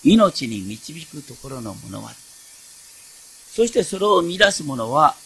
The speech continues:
わずかしかいません。」私たちはその狭い門、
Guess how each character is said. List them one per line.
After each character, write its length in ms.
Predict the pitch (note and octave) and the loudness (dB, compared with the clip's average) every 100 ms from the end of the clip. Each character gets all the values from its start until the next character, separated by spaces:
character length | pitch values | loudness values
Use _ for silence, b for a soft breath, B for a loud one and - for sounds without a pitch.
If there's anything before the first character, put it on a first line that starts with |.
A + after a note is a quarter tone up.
| - | -10
わ 220 | B2 B2+ | -8 -8
ず 100 | - | -10
か 140 | - | -12
し 120 | A#2 - | -12 -10
か 240 | E3 - - | -8 -8 -10
い 60 | A#2 | -14
ま 100 | A#2 | -14
せ 160 | - A2 | -12 -16
ん。」 60 | - - - - - - - - - - - - - - - - - - | -18 -20 -20 -20 -20 -20 -20 -20 -20 -20 -20 -20 -20 -20 -20 -20 -20 -6
私 280 | - D#3 D3+ | -2 -2 -2
た 100 | C3+ | -10
ち 200 | - A#2+ | -8 -2
は 280 | C#3+ B2 - - - - | 2 2 0 -16 -20 -20
そ 220 | - - D3+ | -12 -4 6
の 260 | F3 D3 - - - - - - - - - - - - - - - | 6 6 0 -20 -20 -20 -20 -20 -20 -20 -20 -20 -20 -20 -20 -20 -10
狭 400 | - D3 F#3 B3 | 6 8 10 10
い 60 | D#3 | 8
門、 260 | G#2 F#2+ | 4 0